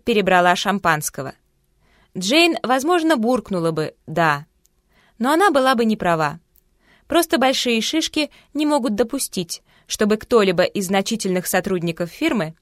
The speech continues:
чересчур пропитавшись на следующей вечеринке праздничным духом, вступил бы в неуместные дебаты с каким-нибудь важным клиентом. Прием номер восемьдесят три. Вечеринки существуют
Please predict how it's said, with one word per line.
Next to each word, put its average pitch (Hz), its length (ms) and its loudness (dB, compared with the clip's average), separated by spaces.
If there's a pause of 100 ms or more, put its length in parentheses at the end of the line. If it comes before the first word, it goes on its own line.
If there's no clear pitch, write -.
(400)
чересчур 247 580 0 (100)
пропитавшись 220 760 0
на 202 100 0
следующей 190 480 -2
вечеринке 196 640 -2 (280)
праздничным 190 720 0
духом, 302 420 0 (300)
вступил 277 500 -2
бы 302 240 2
в 247 80 -10
неуместные 220 640 0
дебаты 262 520 0 (200)
с - 100 -6
каким-нибудь 233 720 0
важным 185 460 0
клиентом. 151 680 -4 (1500)
Прием 269 500 2 (100)
номер 247 300 0
восемьдесят 190 720 -2
три. 208 320 -6 (640)
Вечеринки 208 580 0
существуют 277 720 -2